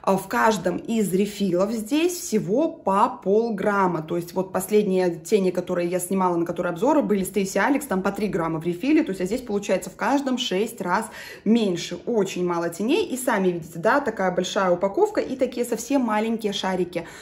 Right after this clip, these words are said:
э, рефилы теней. Я была к этому готова, потому что у меня уже есть ягуар и кугуар от этого бренда, и как бы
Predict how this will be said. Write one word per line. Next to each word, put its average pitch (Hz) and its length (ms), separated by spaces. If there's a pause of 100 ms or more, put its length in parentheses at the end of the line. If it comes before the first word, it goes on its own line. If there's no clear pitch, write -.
(280)
э, 180 420 (340)
рефилы 180 680 (380)
теней. 240 480
Я 262 200
была 196 240
к 190 80
этому 180 220
готова, 190 340
потому 180 280
что 180 140
у 180 40
меня 185 180
уже 180 160
есть 180 200
ягуар 190 440
и - 20
кугуар 170 540
от 190 120
этого 262 280
бренда, 285 460
и 247 300
как 202 400
бы 185 260